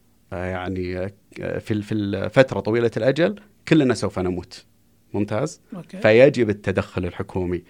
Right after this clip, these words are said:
Speaker 1: التدخل الحكومي هو كان ينظر له purely التدخل الحكومي، يعني زي ما تقول، آه، أيضًا من ضمن المقالات اللي تأكد الكلام هذا، لو تهدم لندن كاملًا ويعيد ت-، إعمارها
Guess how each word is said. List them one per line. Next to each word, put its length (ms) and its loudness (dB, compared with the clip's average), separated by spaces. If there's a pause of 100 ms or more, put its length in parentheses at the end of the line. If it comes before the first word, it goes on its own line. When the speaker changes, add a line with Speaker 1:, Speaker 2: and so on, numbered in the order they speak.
(220)
Speaker 1:
التدخل 500 2
الحكومي 540 0
هو 140 -2
كان 200 -2
ينظر 400 2
له 160 2 (1000)
purely 320 8
التدخل 540 -6
الحكومي، 500 -6
يعني 640 0 (640)
زي 220 2
ما 100 2
تقول، 580 -2
آه، 340 -6 (960)
أيضًا 200 2
من 240 0
ضمن 380 4
المقالات 460 -2
اللي 100 -10
تأكد 400 2
الكلام 340 0
هذا، 300 0
لو 140 2
تهدم 480 0 (360)
لندن 440 2 (580)
كاملًا 500 2 (420)
ويعيد 320 2 (120)
ت-، 220 -6
إعمارها 680 2